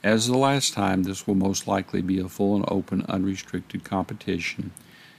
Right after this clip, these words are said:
and based upon spend for the current contract, will be in the hundred million dollar arena. I can't speculate on the number of awards at this time.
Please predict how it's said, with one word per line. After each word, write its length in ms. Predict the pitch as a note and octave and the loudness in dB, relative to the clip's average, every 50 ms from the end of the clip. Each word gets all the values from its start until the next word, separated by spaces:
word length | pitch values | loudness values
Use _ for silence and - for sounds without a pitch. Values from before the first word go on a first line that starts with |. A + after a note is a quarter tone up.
| - _ - | -20 _ -2
and 140 | G2 G2+ F#2+ | 0 2 4
based 300 | F#2+ G#2 G#2 G2+ - - | 6 4 4 4 2 -4
upon 380 | G#2 - - G#2 G2+ F#2+ F#2 F2 | -6 -4 0 2 2 2 4 2
spend 540 | - - - - A#2 G#2+ G2+ F#2+ F#2+ F2 | 2 0 2 2 2 4 4 4 2 0
for 100 | - - | -2 -4
the 120 | F2 F2 - | -4 -4 -4
current 360 | - - G#2 G2 F#2 - - | -4 0 0 0 0 0 -2
contract, 760 | - - - B2 A#2 A2+ G#2 - - G#2 G2 F#2+ - - - - - - - - - - _ _ _ _ _ | -6 -4 0 2 2 2 2 2 2 2 2 2 0 -4 -12 -20 -20 -20 -20 -20 -20 -20 _ _ _ _ _
will 100 | G2+ G#2 | 2 2
be 200 | F2+ A2 G#2+ G#2 | 4 6 6 6
in 100 | G2+ G2 | 6 4
the 100 | G2 F#2 | 2 2
hundred 280 | E2+ G#2+ G2 G2+ G2 F#2+ | 0 0 2 2 2 2
million 340 | F#2 G2 G2 F#2+ F#2 F#2 F#2 | 2 2 2 2 2 2 2
dollar 560 | F#2+ G2 F#2+ F#2+ F#2 F#2+ F#2 F2+ F2 G2+ - - | 4 4 4 4 2 2 0 0 -2 -4 -4 -4
arena. 380 | - F#2 F#2 F#2 F2+ - A#2+ B2+ C3 - - _ _ _ _ - - - - _ _ _ _ | -2 -2 0 0 0 -2 -4 -8 -12 -14 -20 _ _ _ _ -20 -20 -20 -20 _ _ _ _
I 100 | - G2+ | -14 -14
can't 280 | - - A2+ A2 G#2 - | -4 0 0 2 2 2
speculate 640 | - - - G#2+ G#2 - - G#2 G2+ G2+ G2+ G2 | 2 4 4 2 2 2 2 2 4 4 4 4
on 100 | G2 F2+ | 4 2
the 120 | F#2 F#2+ F#2+ | 2 2 2
number 260 | F#2+ F#2 F2+ - F2 | 2 2 0 0 -2
of 100 | E2 G2 | 0 0
awards 380 | G#2+ A2 A2+ A#2 G2+ F#2 - | 2 2 4 2 2 0 -4
at 140 | - - - | -8 -8 -6
this 200 | - G2+ - - | -6 -2 -2 -4
time. 360 | - - - - - - B2 | -4 -6 -10 -10 -10 -12 -14